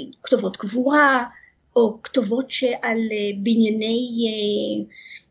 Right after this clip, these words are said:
אה, מבנים של, אה, פעילות ספציפית לאגודת הסוחרים במקום זה וזה. כן, אז יש לנו את זה נגיד גם ביוונית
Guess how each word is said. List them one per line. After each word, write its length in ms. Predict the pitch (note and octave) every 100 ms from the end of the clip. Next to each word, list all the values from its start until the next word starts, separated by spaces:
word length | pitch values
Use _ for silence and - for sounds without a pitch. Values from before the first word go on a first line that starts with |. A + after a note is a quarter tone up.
| _ - -
אה, 220 | A3+ A3
מבנים 400 | A#3+ A3 A#3 B3
של, 180 | C4 - B3+ A#3+
אה, 680 | G#3+ G#3+ G#3+ G#3+ G#3 G#3 G#3 - _ _ _ -
פעילות 600 | C#4 A3+ A#3 D4+ - - - _ _ -
ספציפית 840 | - - B3+ - D4 - C4 A3+ - A#3
לאגודת 640 | A#3 - B3+ A3+ B3 C4
הסוחרים 800 | D4 - - - A3 C4 C4 A3 - - A3+
במקום 520 | A#3 G#3+ - B3+ B3+
זה 160 | G#3 A3 G#3+
וזה. 260 | G3+ G3+ - _ _ _ -
כן, 200 | D4 B3+
אז 100 | G#3
יש 140 | -
לנו 180 | B3+ A#3+
את 100 | G#3+
זה 140 | G#3+
נגיד 260 | G#3 G#3 G3
גם 180 | G3+ A3+
ביוונית 460 | D4 E4 F4+ G#4+